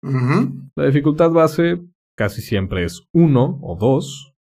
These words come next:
Speaker 2: Tienes un éxito, dos, lo logras. Si no, pues, lo siento, chavo. Si sacas un veinte, eso es una complicación que se traduce en te va a ir mal.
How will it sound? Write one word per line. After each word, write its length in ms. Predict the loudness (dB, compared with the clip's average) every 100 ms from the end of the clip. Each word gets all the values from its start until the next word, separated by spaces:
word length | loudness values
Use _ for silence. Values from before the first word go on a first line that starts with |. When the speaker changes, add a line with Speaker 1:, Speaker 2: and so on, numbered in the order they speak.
| _ _ _ _
Speaker 2:
Tienes 280 | -6 -4 -2
un 120 | -2
éxito, 380 | -2 -4 0 2
dos, 240 | 0 -2
lo 100 | -2
logras. 720 | 0 2 2 0 -4 -12 -20 _ _ _ _ -10
Si 160 | -4
no, 300 | 0 0 0
pues, 480 | -4 -8 -10 -16 -20 _ _ _ _ -2
lo 160 | 2 2
siento, 380 | 2 -2 -4 -8
chavo. 420 | -6 -6 -6 -8 -16 _ _ _ _ _ _
Si 200 | -8 -4
sacas 600 | 0 0 0 -2 -2 -8 -4
un 400 | -2 0 0 2
veinte, 640 | 4 4 4 2 0 -2 -8 -8
eso 340 | -2 -2 2 0
es 140 | 0
una 220 | -4 -6
complicación 800 | -6 -8 -6 -6 -6 -2 0 0
que 100 | 0
se 120 | -2
traduce 580 | -4 -4 -4 -4 -2 0
en 320 | 2 2 0 -8 -18 _ _ _ _
te 60 | 0
va 60 |
a 40 | 0
ir 60 | -2
mal. 240 | -10